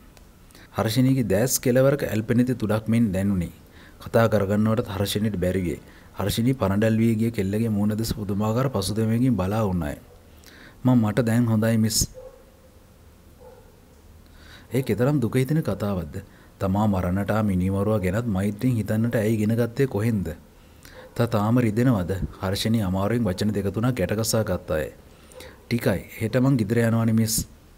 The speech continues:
යමක් කියාගන්නට බැරුව උගුරේ සිරිවි ඇතිවක් මෙන් හර්ෂිනී අසංක දෙසත් ඡායා දෙසත් බැලුවාය. ඡායා අසංක දෙස බලා සිනසුනේ පුදුමාකාර අසරණකමකිනි. "ඡායා," හර්ෂිනී කතා කළේ උගුරින් මෙනි.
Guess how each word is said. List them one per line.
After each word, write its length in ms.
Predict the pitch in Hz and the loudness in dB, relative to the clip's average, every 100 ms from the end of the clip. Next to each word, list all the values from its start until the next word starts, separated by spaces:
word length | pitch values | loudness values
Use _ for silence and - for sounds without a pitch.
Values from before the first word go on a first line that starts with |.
| - - - - - - - - - - - - - - - - - - - - - - - - | -20 -20 -20 -20 -20 -20 -20 -20 -20 -20 -20 -20 -20 -20 -20 -20 -20 -20 -20 -20 -20 -20 -16 -2
යමක් 320 | 113 156 165 | 0 2 0
කියාගන්නට 500 | 101 101 117 135 151 | 0 2 2 2 0
බැරුව 300 | 95 117 123 | 0 0 0
උගුරේ 260 | 98 120 143 | 0 -2 -2
සිරිවි 380 | 101 101 135 | -2 -2 0
ඇතිවක් 360 | 113 98 113 120 | 0 0 -2 0
මෙන් 180 | 117 147 | 0 0
හර්ෂිනී 420 | 101 92 120 135 | 0 -2 0 0
අසංක 380 | 107 90 113 131 | 0 0 -2 -2
දෙසත් 240 | 95 120 135 | -2 -4 -2
ඡායා 300 | 90 101 107 | -2 -2 -2
දෙසත් 280 | 104 131 | -2 -2
බැලුවාය. 440 | 92 92 107 87 71 - - - - - - | -2 -2 0 -2 -2 -8 -20 -20 -20 -20 -18
ඡායා 300 | - 139 151 | -4 -2 0
අසංක 300 | 120 131 147 | 0 0 0
දෙස 160 | 143 151 | 0 0
බලා 280 | 165 110 120 | 2 2 2
සිනසුනේ 520 | - 104 123 131 147 | 0 -2 -2 0 0
පුදුමාකාර 560 | 151 107 117 123 123 143 | 0 0 2 2 2 0
අසරණකමකිනි. 840 | 110 123 123 104 - 85 85 73 - - - - - | 0 0 0 0 -4 -4 -6 -8 -12 -20 -20 -20 -20
"ඡායා," 420 | - 123 120 95 - - - | -6 0 0 0 -6 -16 -12
හර්ෂිනී 420 | - 101 123 127 | -6 -4 0 0
කතා 240 | 113 98 101 | 0 0 -2
කළේ 180 | 120 120 | 0 -2
උගුරින් 300 | 98 117 104 | 0 0 2
මෙනි. 220 | 90 | 0